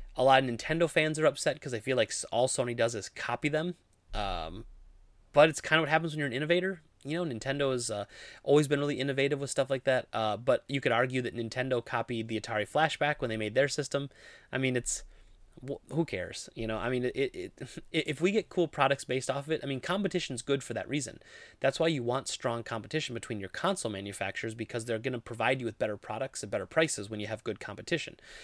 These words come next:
So if Nintendo, you know, if Nintendo's classic sales are the reason this exists, I love it. I mean, I have, you can't see 'em here, but,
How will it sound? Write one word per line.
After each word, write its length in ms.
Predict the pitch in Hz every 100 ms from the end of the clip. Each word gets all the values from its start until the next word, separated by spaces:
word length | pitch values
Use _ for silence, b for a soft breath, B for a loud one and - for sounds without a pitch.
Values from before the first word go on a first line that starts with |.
| B B
So 220 | - 139
if 80 | 120
Nintendo, 680 | 127 117 165 214 156 98 107 b b b b -
you 140 | 139
know, 200 | 123 117 -
if 220 | 131 127
Nintendo's 540 | 147 143 156 196 175
classic 420 | - 120 120 160
sales 260 | - 175 175
are 60 | 131
the 80 |
reason 220 | 113 127 127
this 140 | 123
exists, 460 | 107 117 185 - -
I 80 | 127
love 200 | 196 156
it. 120 | - _ -
I 120 | 131
mean, 180 | 139 120
I 140 | 156
have, 400 | 165 135 120 - -
you 160 | 139
can't 260 | - 104 95
see 140 | -
'em 100 | 98
here, 200 | 151 160
but, 200 | 123 113